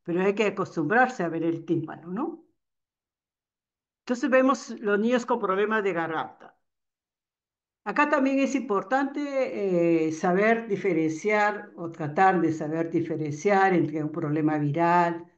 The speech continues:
o bacteriano. Claro que lo, lo ideal sería hacerle un, ah, un, un cultivo de garganta, ¿no? Por ejemplo, en el Hospital San Bartolomé hacen eh, un raspado de garganta y le hacen para,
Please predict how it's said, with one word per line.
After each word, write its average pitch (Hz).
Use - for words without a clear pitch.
o 160
bacteriano. 165
Claro 190
que 185
lo, 160
lo 165
ideal 185
sería 175
hacerle 170
un, 170
ah, 160
un, -
un 185
cultivo 208
de 165
garganta, 160
¿no? 220
Por -
ejemplo, 175
en 147
el 143
Hospital 151
San 170
Bartolomé 170
hacen 170
eh, 165
un 170
raspado 185
de 160
garganta 226
y 165
le 160
hacen 165
para, 156